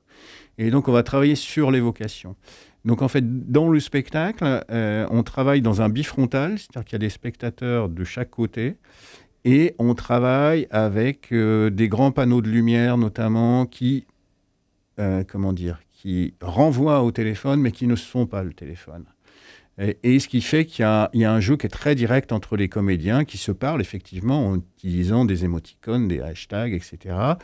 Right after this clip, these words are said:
Mais juste en se regardant dans le jeu, on comprend l'envoi du message. C'est-à-dire, au fond,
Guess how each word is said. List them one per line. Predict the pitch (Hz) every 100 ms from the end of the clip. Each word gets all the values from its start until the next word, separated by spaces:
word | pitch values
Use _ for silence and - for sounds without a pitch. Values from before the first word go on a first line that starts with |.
| - - - -
Mais | 104 107 120 143 165 156 117
juste | 113 113 165 -
en | 123
se | 131
regardant | 127 131 127 120 120
dans | 110 107
le | 107
jeu, | 107 143 175
on | 120
comprend | 131 123 - 147
l'envoi | 139 110 120
du | 120 110
message. | 104 - 98 101 - _
C'est-à-dire, | - - 110 113 107 -
au | 107
fond, | - 143